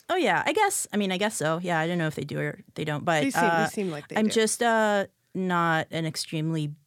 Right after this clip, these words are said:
Speaker 1: you know, body savvy person, I would say.
Speaker 2: I mean,
Speaker 1: So
Speaker 2: the main reason that, like, skating is for teenagers is because, like, old people's knees can't deal with anything.
Speaker 1: Right. You gotta keep it limber.
Speaker 2: And also, like, when you wipe out, you have a lot more to lose every time
Speaker 1: Yeah.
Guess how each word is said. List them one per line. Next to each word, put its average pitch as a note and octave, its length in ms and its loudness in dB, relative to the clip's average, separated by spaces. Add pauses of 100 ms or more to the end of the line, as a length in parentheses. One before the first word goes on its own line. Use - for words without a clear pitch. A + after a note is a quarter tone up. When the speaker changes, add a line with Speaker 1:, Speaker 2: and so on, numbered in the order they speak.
(140)
Speaker 1:
you E3+ 200 -4
know, D3 220 0
body D3+ 520 0
savvy D#3 480 0
person, A#3+ 440 -2
I A#3+ 120 0
would A#3+ 120 -2
say. B3+ 280 0
Speaker 2:
I D#4 80 4
mean, D#4+ 100 4
Speaker 1:
So E4 400 4 (140)
Speaker 2:
the D4+ 80 -4
main F4 260 4
reason A3+ 400 4
that, F#3+ 140 2
like, D#3+ 160 -2
skating D#3+ 480 -2
is D#3+ 320 -4
for D#3+ 100 -8
teenagers D#3+ 580 -4
is D#3+ 80 -8
because, D3+ 520 -10
like, D#3 280 -6 (500)
old E3+ 240 0
people's F3+ 340 -4
knees F3+ 440 0
can't B3 320 -2
deal B3 220 2
with C4+ 140 4
anything. D4+ 560 4
Speaker 1:
Right. G3+ 340 2 (120)
You G3 100 0
gotta E3+ 220 2
keep E3 220 -4
it - 100 -6
limber. D#3+ 460 0
Speaker 2:
And A#3 100 2
also, A3 300 0
like, F3+ 240 0
when F3+ 140 4
you E3+ 100 2
wipe C#3+ 240 -4
out, G2+ 240 -6
you E3+ 80 -4
have C#3 140 -6
a C#3+ 60 -6
lot C#3+ 200 -4
more D#3 160 -4
to C3+ 80 -8
lose D#3 380 -4
every D#3+ 180 -2
time F3+ 480 0
Speaker 1:
Yeah. D#3 220 2